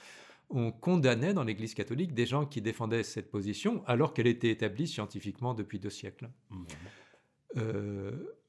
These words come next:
Speaker 1: on peut dire que les découvertes archéologiques du dix-neuvième et du vingtième siècle, euh, la découverte aussi des langues sémitiques qui permettent, et des langues du Proche-Orient ancien, qui permettent d'avoir des récits comparables, plus anciens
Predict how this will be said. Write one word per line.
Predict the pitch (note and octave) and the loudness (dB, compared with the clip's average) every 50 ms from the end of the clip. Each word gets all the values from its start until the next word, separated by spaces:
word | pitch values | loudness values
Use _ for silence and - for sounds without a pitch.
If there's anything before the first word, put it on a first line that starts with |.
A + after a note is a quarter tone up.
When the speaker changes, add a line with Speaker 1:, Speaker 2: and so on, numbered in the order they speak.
| _ _ | _ _
Speaker 1:
on | A#3 D3 B2+ | 0 2 2
peut | C#3 C#3 C#3 | 4 4 4
dire | B2 A#2+ D3 C#3 C#3+ | 6 6 4 4 4
que | - A#2+ | 2 2
les | A#2+ B2 A#2+ | 4 4 4
découvertes | A#2+ C3+ C3 - B2 A2+ C3 A#2+ - - | 4 2 2 2 4 4 4 4 2 -2
archéologiques | A2 - - - A#2 A2+ A#2+ A#2 B2 C3 A#2 | -4 -4 0 0 4 4 4 4 4 2 0
du | G#2+ G#2+ | 0 -4
dix-neuvième | F#2+ F#2+ G#2 G2+ A2+ A2+ A2 G2 A2+ B2+ A#2+ A2 | -6 -4 -6 -2 0 0 0 2 2 2 2 2
et | G#2+ | 0
du | F#2+ G2+ F#2+ | -2 -4 -4
vingtième | G2+ A2 - - - G2 G2+ | -4 -4 -4 -4 -6 -6 -6
siècle, | - - - C#3+ D3+ D#3 D#3 - - G2+ - - - - - _ _ _ _ _ _ _ - | -6 0 2 2 2 2 0 -4 -8 -8 -8 -10 -18 -20 -20 _ _ _ _ _ _ _ -6
euh, | G#2+ G#2 G#2 G#2 G#2 G2 G#2+ | -4 -4 -4 -4 -4 -2 0
la | A2+ A2 | 0 2
découverte | G2 B2 A#2+ A#2+ C3 A2+ A#2 B2 A#2+ - - - | 4 2 2 2 2 4 4 4 2 2 -2 -2
aussi | A2+ A2 - - - C3+ C3 | -2 -2 -2 0 2 2 2
des | B2 G#2+ A#2+ A2 | 4 4 2 2
langues | G2+ A2+ A#2+ B2+ A#2+ - | 4 4 2 2 0 -2
sémitiques | - - A#2+ C3 D3 C#3+ - A3 G#3+ - - | 0 0 2 2 2 2 0 -2 -4 -2 -6
qui | - - | -8 -4
permettent, | - A#2+ G#2 A2+ A#2+ A#2 A#2 A2 | -4 -4 -2 0 -2 -2 0 -2
et | G2+ | -2
des | F#2+ F#2 A2 A2 | -2 0 0 0
langues | G#2+ A2+ A2+ G2+ | 0 0 -2 -2
du | G#2 G2 | -4 -6
Proche-Orient | - - A#2 G#2 - G#2 G#2 G#2 G#2+ A2+ | -6 -6 -6 -6 -4 -4 -4 -2 -2 -2
ancien, | B2 - - - A#3+ G#3 | -2 -4 -2 -2 -2 -2
qui | - A2+ | -2 0
permettent | - A#2 G#2+ A2 G#2+ | 0 0 2 2 2
d'avoir | A2 G#2 A2+ A2+ G#2 | 2 2 2 2 4
des | A#2 A#2+ | 2 4
récits | A#2 C3 C#3 C#3 C3+ - - D#3+ D#3+ D#3+ - - | 6 6 4 4 2 0 0 0 0 0 -2 -4
comparables, | - C3+ D3 C#3+ C#3+ D3 C3+ B2+ C#3+ D3 D3 D3 C#3 C3+ B2 B2+ | 0 2 2 4 4 4 4 6 6 8 8 6 6 4 0 -2
plus | - - D3 D#3 C#3 C3+ | 0 4 4 6 6 6
anciens | C#3 B2+ C3 - - C#3+ C#3 C#3 C#3+ | 4 2 2 -2 0 0 0 0 -2